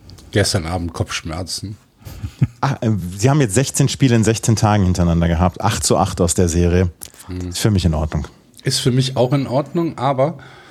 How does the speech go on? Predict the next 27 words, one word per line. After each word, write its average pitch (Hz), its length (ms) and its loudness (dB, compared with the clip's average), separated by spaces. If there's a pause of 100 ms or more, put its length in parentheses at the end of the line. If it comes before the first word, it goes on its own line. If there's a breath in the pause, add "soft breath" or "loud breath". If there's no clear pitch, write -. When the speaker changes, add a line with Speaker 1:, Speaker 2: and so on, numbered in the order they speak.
(460 loud breath)
Speaker 1:
wenn 120 240 0
du 127 140 0
mir 170 540 2
schreibst, 135 580 -2
ich 123 160 -8
gehe 147 160 2
jetzt 131 240 0
ins 113 200 -8
Bett - 420 -4
Speaker 2:
Mhm. 107 280 4
Speaker 1:
und 127 220 0
ich 139 180 2
sage 131 460 2
aus 110 200 0
Frackigkeit, 131 840 -2
nee, 127 200 2
ich 135 340 -6
nicht - 360 -2
Speaker 2:
Mhm. 113 240 4
Speaker 1:
und 123 140 -6
gucke - 300 -2
das 110 240 -4
weiter 135 500 -2
und 117 140 -4
fünf 220 340 -4
Minuten 156 360 -4
später 143 540 -2